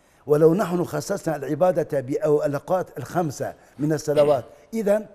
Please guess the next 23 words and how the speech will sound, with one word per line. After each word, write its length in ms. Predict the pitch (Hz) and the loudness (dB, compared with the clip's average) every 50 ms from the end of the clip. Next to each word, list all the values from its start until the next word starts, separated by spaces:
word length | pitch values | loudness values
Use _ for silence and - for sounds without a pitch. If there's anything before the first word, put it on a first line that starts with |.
| - - _ _ _ _ | -20 -20 _ _ _ _
هل 220 | 156 202 220 202 | -2 0 0 0
من 140 | 185 185 185 | -2 -2 -2
المعقول 400 | 185 180 175 160 165 175 175 170 | 2 2 0 0 0 -2 -4 -2
أن 160 | 165 151 160 | -2 0 0
يكون 200 | 156 160 180 185 | 0 0 0 -2
الإنسان 440 | 180 165 160 - 160 180 180 170 160 | -2 -2 -2 -2 -2 -2 0 0 -2
عبدا 420 | 143 - 160 - 160 139 135 - | -2 -2 -4 -4 0 0 0 0
في 180 | - - 139 160 | 0 0 2 4
وقت 300 | 165 190 - - - 190 185 180 - - - - - - | 4 4 2 0 -4 -6 -6 -6 -8 -14 -20 -20 -8 -6
وأن 260 | 156 170 175 165 160 | -4 -2 -2 2 2
يكون 300 | 135 110 - 180 185 180 | 0 0 0 -4 0 0
غير 320 | 170 143 180 208 196 180 | 0 2 4 4 4 4
عبد 380 | 170 - - 170 160 139 160 165 | 2 2 0 -4 -2 -2 -2 -2
في 160 | 143 - 156 | -2 0 2
وقت؟ 280 | 147 147 131 - - 156 156 160 151 - _ _ - - - - | 2 2 0 0 -4 -6 -6 -6 -8 -14 _ _ -20 -20 -12 -8
إذن 320 | 180 233 240 220 190 147 110 - - - _ _ _ _ 156 | -8 -2 0 0 0 0 -4 -12 -20 -20 _ _ _ _ -8
الكلام، 680 | 143 131 - - 147 147 156 202 214 208 185 180 185 - - _ - _ _ - | -8 -8 -8 -6 -6 -4 -2 -2 -2 -2 -4 -6 -8 -12 -20 _ -20 _ _ -12
ال-، 140 | 143 127 123 - - 147 143 147 | -12 -12 -12 -14 -14 -16 -12 -6
للكلام 640 | 156 151 139 - - 147 151 196 208 208 190 180 151 151 | -6 -6 -6 0 0 2 2 4 2 2 -2 -4 -2 -2
عبادة، 460 | 147 151 160 143 127 101 104 87 - - _ _ - - _ - | 0 2 2 2 2 -2 -8 -12 -14 -20 _ _ -20 -20 _ -4
وللمعاملة 840 | 139 147 151 156 151 151 147 139 143 147 151 170 190 202 196 185 - 180 160 156 | -2 0 0 0 0 0 0 0 0 0 0 0 2 2 2 2 0 -6 -6 -4
عبادة، 560 | 151 151 156 165 151 135 113 113 101 95 90 - _ - - - _ - | -2 0 2 4 2 2 0 -4 -8 -10 -10 -16 _ -20 -20 -20 _ 2
ول-، 580 | 143 151 156 151 151 156 156 151 151 147 127 | 4 4 4 4 4 2 2 2 2 0 -2